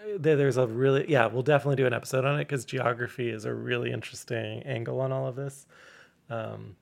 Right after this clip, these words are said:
but that's not for today. Yeah, th-, it's been fun though. Like, I think bottom line for me is just that, like, you know, Facebook, it,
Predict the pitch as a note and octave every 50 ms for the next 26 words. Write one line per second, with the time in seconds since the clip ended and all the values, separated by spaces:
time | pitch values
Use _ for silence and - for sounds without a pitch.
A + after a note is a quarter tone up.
0 | _ _ _ B2 B2 - B2 A2+ - - A2+ A2 - - - - A2+ G#2+ A#2 A2+
1 | A#2 A2 B2 A#2+ A#2 B2+ E3 - A3+ F3 - - F#3+ F#3 E3 - D3 C3+ B2+ B2+
2 | B2+ A#2+ B2 - - D3+ D#3 C#3 E3 D#3 F#3 F3+ E3 D#3 C#3 C#3 C#3+ C#3 B2+ B2
3 | A#2+ - - A#2 A2+ A2+ A2+ A2 - - G#2+ - - B2+ A2+ A2 G#2 G#2 - -
4 | - - - - - - - - - - - _ _ _ _ _ - C3 A#2 A2+
5 | - - B2+ A#2+ A#2 - - - A#2+ A#2+ B2 - - - _ _ - B2+ B2 -
6 | - -